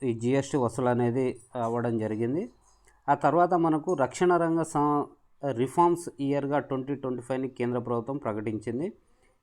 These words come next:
ఎందుకంటే భారత సైన్యాన్ని అత్యాధునిక టెక్నాలజీతో పోరాట శక్తిగా తీర్చిదిద్దాలన్న లక్ష్యంతో రెండు వేల ఇరవై ఐదుని, ఏ, కీలకంగా రక్షణ రంగంలో సంస్కరణలు తీసుకురానున్నట్లు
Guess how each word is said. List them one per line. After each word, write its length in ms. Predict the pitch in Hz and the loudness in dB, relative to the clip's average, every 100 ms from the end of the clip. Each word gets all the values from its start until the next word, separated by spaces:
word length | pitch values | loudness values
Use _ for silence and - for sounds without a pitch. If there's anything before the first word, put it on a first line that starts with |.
| 123 | -6
ఎందుకంటే 360 | 135 143 156 | -4 -2 -4
భారత 420 | 160 120 135 147 | -2 2 2 2
సైన్యాన్ని 560 | 151 - 135 139 139 147 | -4 0 0 2 2 0
అత్యాధునిక 840 | - - 147 143 143 139 160 214 190 | -2 -2 0 0 0 -2 -4 -6 -8
టెక్నాలజీతో 1400 | - - 143 143 135 147 185 _ _ _ _ _ - 147 | -12 -2 0 0 0 -4 -6 _ _ _ _ _ -2 0
పోరాట 440 | 117 135 143 165 160 | 0 0 2 2 0
శక్తిగా 440 | - 123 147 143 | -4 -4 -2 -2
తీర్చిదిద్దాలన్న 960 | 123 127 127 143 135 131 135 131 127 123 | -2 -4 -4 -4 -2 0 0 0 -2 -2
లక్ష్యంతో 440 | 110 - 135 135 | -2 -4 -4 -2
రెండు 240 | 139 120 123 | 0 0 0
వేల 120 | 131 | 0
ఇరవై 300 | 113 117 123 | -2 0 0
ఐదుని, 420 | 120 123 135 104 95 - _ _ _ _ - | 0 0 0 -4 -8 -20 _ _ _ _ -4
ఏ, 80 | 117 | -4
కీలకంగా 640 | 117 147 170 165 165 156 | 0 2 2 2 2 2
రక్షణ 360 | 127 123 - 156 | 2 0 0 0
రంగంలో 460 | 147 143 143 139 143 | 2 0 0 0 -2
సంస్కరణలు 680 | - 120 120 135 135 131 | -2 -4 -2 -2 -2 -2
తీసుకురానున్నట్లు 1080 | 127 120 117 127 123 123 120 113 - 120 117 | -4 -4 -4 -4 -2 0 0 -2 -4 -4 -4